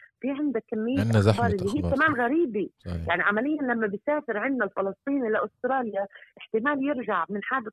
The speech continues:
Speaker 1: طرق أو ما يرجعش، ما، ما بعرف كيف، ما بعرف ليه إحنا هيك.
Speaker 2: مم. مم.
Speaker 1: بس بننتج كمية أخبار رهيبة اللي مخلي
Speaker 2: مم.
Speaker 1: الصحفيين
Speaker 2: مم.
Speaker 1: تتعقب كل وقت أخبارنا. هيك على إنه عنا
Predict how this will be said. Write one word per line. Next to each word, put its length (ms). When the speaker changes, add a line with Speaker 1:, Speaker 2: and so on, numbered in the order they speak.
Speaker 1:
طرق 220
أو 80
ما 120
يرجعش، 500
ما، 180
ما 200
بعرف 280
كيف، 160
ما 100
بعرف 340
ليه 280
إحنا 240
هيك. 180
Speaker 2:
مم. 80
مم. 100
Speaker 1:
بس 140
بننتج 400
كمية 340
أخبار 320
رهيبة 240
اللي 120
مخلي 320
Speaker 2:
مم. 80
Speaker 1:
الصحفيين 840
Speaker 2:
مم. 120
Speaker 1:
تتعقب 460
كل 260
وقت 260
أخبارنا. 460
هيك 220
على 220
إنه 220
عنا 440